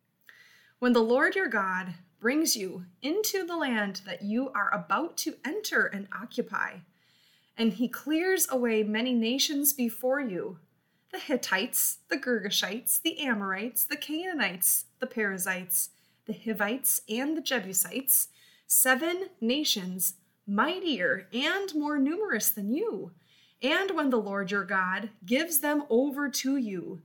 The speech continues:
and you defeat them, then you must utterly destroy them. Make no covenant with them and show them no mercy. Do not intermarry with them, giving them daughter,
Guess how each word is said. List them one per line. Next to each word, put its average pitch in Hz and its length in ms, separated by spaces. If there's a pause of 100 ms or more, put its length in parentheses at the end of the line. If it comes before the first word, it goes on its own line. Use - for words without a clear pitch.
(220)
and 202 140
you 269 340
defeat 294 520
them, - 340 (560)
then 202 560
you 226 160
must 208 320 (100)
utterly 269 400
destroy 202 520
them. 180 400 (560)
Make 233 200
no 226 160
covenant 330 480
with 294 220
them 214 240
and 208 220
show 339 380
them 277 340
no 233 200
mercy. 247 760 (680)
Do 294 160
not 440 240
intermarry 311 560
with 196 240
them, 226 500
giving 262 300
them 240 180
daughter, 254 680